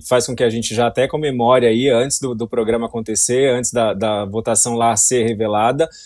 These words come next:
É, realmente não acho que o Fred seja um jogador aí,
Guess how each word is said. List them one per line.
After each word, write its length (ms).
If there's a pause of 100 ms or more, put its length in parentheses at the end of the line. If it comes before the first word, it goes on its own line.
(120)
É, 220
realmente 540
não 220
acho 440 (280)
que 120
o 80
Fred 500
seja 320
um 60
jogador 500
aí, 280